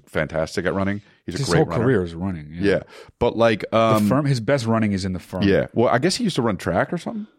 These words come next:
Speaker 1: That's what my mom says, so who knows if it's true, but, um,
Speaker 2: <clears throat> Mom,
Speaker 1: but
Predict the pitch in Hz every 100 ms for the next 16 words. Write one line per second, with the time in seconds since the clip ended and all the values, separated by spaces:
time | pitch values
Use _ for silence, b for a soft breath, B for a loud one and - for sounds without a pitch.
0 | _ _ _ _ - 95 101 92 90 85
1 | 82 85 80 80 78 78 78 - 87 82
2 | 87 B B B B - 110 107 107 110
3 | 107 107 139 117 - - 123 135 147